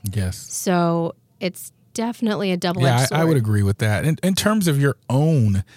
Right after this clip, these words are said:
Speaker 1: day-to-day activities, though, what are the best and worst things about social media? Just not so much for sort of the big picture, but from your own day-to-day use of it.
Speaker 2: Yeah, th-, I mean, the best thing for me is being able to interface directly with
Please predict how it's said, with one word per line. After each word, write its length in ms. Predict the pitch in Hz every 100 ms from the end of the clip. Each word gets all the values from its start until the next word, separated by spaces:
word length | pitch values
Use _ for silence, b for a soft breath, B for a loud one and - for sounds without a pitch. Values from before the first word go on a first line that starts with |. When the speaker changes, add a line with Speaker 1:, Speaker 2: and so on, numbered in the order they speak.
| B B -
Speaker 1:
day-to-day 540 | 107 120 107 107 104
activities, 640 | 101 - - 107 101 92 87
though, 200 | 95 92
what 180 | 113 139
are 80 |
the 80 | 117
best 440 | 95 110 113 - 113
and 160 | 92
worst 300 | 101 107 -
things 240 | 110 104 104
about 240 | 101 87
social 360 | - 104 - 98
media? 280 | 104 101
Just 240 | 95 127 131
not 220 | 180 170
so 60 | 180
much 400 | 139 - - -
for 100 | 113 -
sort 220 | 127 107
of 60 |
the 80 | 95
big 540 | 90 - - 104 135 110
picture, 340 | 113 95 101
but 200 | 95 -
from 240 | - 120
your 180 | 113 120 -
own 300 | 113 107 101
day-to-day 460 | 104 107 98 101
use 380 | 101 95 107 - -
of 180 | 101 98
it. 260 | 82 - - b b b b b b b b b _ _ _ _ _ -
Speaker 2:
Yeah, 280 | 202 175 180
th-, 140 | -
I 40 |
mean, 160 | 233 233
the 60 | 226
best 360 | 214 254 -
thing 160 | 233 196
for 140 | -
me 460 | 185 180 185 175 170
is 440 | 175 170 180 190 - B B B _ _ 330
being 320 | 202 220 220
able 260 | 196 190 190
to 720 | - - 196 180 175 170 165
interface 480 | - 185 185 180 175
directly 480 | - 175 175 180 185
with 360 | 180 170 -